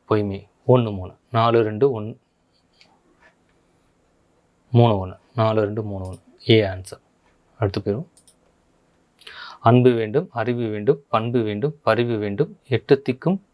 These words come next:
புகழ வேண்டும். எடுத்துக்காட்டு ஆக வேண்டும். So, இந்த பாடல் வந்து பாத்தீங்கன்னா, பிறந்த நாள் வாழ்த்து பாடல்ல அறிவுமதி பாடிய பாடல் கொடுத்துருக்காங்க. அதுலேருந்து அந்த கேள்வி வந்திருக்கு. இதோட ஆசிரியர் யார்,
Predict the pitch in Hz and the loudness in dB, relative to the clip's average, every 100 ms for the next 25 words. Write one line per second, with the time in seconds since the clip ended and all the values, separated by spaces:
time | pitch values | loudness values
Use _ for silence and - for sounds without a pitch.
0 | - 110 117 104 95 90 104 _ _ - | -2 2 2 0 -4 -8 -12 _ _ -20
1 | - - 117 131 131 117 98 - 202 _ | -12 4 4 6 2 2 -2 -2 -6 _
2 | - 117 110 98 95 - _ _ _ - | 2 2 2 -4 -8 -14 _ _ _ -20
3 | - 131 113 107 123 127 117 104 101 117 | 4 4 6 6 4 4 -2 -6 -6 -6
4 | 127 117 120 131 120 107 104 101 101 101 | -4 -2 0 0 -2 -4 -6 -6 -6 -4
5 | 98 135 113 117 131 117 101 98 101 98 | -4 -4 -2 0 0 -2 -8 -8 -8 -8
6 | 95 101 98 107 - _ 110 95 98 95 | -4 -4 -2 -6 -10 _ -4 -2 -4 -4
7 | 98 175 - _ - _ - 117 120 117 | 0 -2 -2 _ -20 _ 4 4 4 0
8 | 117 101 107 101 95 95 147 120 101 95 | -2 -4 -6 -8 -8 -6 -4 -2 -2 -2
9 | 92 - _ _ _ _ - 120 123 110 | -6 -10 _ _ _ _ 2 4 6 2
10 | 107 107 | 0 -4